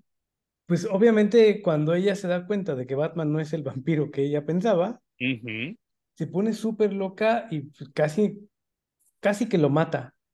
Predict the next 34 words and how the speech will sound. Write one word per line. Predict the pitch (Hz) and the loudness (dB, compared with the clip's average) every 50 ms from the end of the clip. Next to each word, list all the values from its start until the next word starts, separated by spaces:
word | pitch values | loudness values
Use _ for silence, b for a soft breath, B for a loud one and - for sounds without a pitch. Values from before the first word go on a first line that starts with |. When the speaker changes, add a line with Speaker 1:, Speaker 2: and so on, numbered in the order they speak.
| _ | _
Speaker 1:
¿no? | - 156 165 190 208 202 | -8 -6 -4 -4 -4 -4
Porque | - 180 151 156 - 160 151 156 156 151 - _ _ _ _ _ _ _ _ | -4 -6 -4 -2 -2 0 0 -2 -4 -8 -14 _ _ _ _ _ _ _ _
eso | 196 202 196 247 - | 2 4 4 4 4
también | 202 185 185 190 196 | 4 4 4 4 2
está | 208 196 196 196 196 | 2 2 2 2 2
muy | 196 190 190 196 | 2 2 2 0
interesante, | 196 185 185 170 156 147 156 165 160 160 180 | 0 0 -2 -2 -2 -2 -4 -4 -4 -4 -4
o | 175 | -4
sea, | 165 - 175 165 160 | -2 -2 -2 -2 -2
no | 156 151 175 | -2 -2 -4
es | 165 - - - - | -6 -8 -10 -8 -8
el | 196 175 147 | -6 -4 -4
Batman | 170 170 175 - 175 175 185 180 175 180 | -4 -4 -4 -4 -6 -6 -6 -6 -8 -6
que | 170 156 143 139 - _ _ - 147 - _ _ _ _ _ _ _ _ - | -6 -4 -4 -6 -8 _ _ -20 -20 -20 _ _ _ _ _ _ _ _ -2
de | 143 151 | -2 0
pronto | 151 175 185 185 185 202 202 202 185 170 180 180 - _ | 2 2 2 4 6 6 6 6 4 2 -2 -6 -10 _
se | - - | -4 -4
enfrenta | 156 151 160 175 175 175 185 | -2 0 2 0 2 2 0
a | 180 | 0
una | 175 175 180 180 175 175 170 156 147 | 0 0 0 0 -2 -2 -2 -4 -4
vampiro | 135 139 135 131 131 214 208 185 180 196 - - _ _ _ _ _ _ _ _ - | -6 -6 -8 -6 -2 -2 0 0 0 -2 -6 -10 _ _ _ _ _ _ _ _ -8
Speaker 2:
Ujú. | 127 123 113 104 113 113 110 117 | -6 -6 -6 -6 -8 -8 -8 -6
Speaker 1:
y | 165 175 | -6 -6
trae | 180 185 190 190 185 - - | -2 0 0 0 0 0 0
todo | 202 196 196 208 | 2 2 4 4
en | 208 196 | 2 2
su | 202 185 | 0 -2
cinturón | 156 170 156 151 151 151 165 202 240 277 277 277 - _ _ _ _ _ _ _ _ _ _ _ | -4 -4 -4 -2 -2 -2 0 0 -2 -2 -4 -8 -12 _ _ _ _ _ _ _ _ _ _ _
y | 180 175 165 | -6 -4 -2
la | 165 160 151 | 0 0 0
vence | 160 175 185 175 202 | 0 0 -2 0 0
en | 202 185 | 0 0
dos | 175 190 180 | 0 -2 -2
segundos | - 196 175 185 202 208 214 233 247 277 269 - - _ | -4 -4 -2 -2 -2 0 2 2 0 0 -2 -6 -14 _